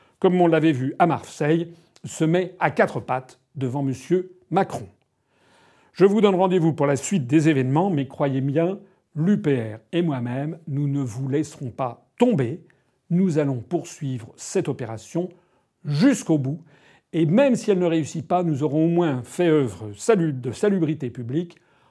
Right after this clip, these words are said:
en permettant à tous les Français de comprendre, parmi leurs parlementaires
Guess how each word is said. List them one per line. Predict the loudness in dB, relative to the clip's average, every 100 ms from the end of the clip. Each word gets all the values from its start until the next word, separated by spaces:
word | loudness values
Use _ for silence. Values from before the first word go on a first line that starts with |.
| _
en | -4 -2
permettant | 0 0 -2 -4
à | -6
tous | -2
les | 0 0
Français | -2 -8 -6 -6 -4
de | -6
comprendre, | -2 -4 -2 -4 -4 -6 -16 _
parmi | -4 0 2
leurs | 0 0
parlementaires | 0 2 0 -2 -6 -10 -12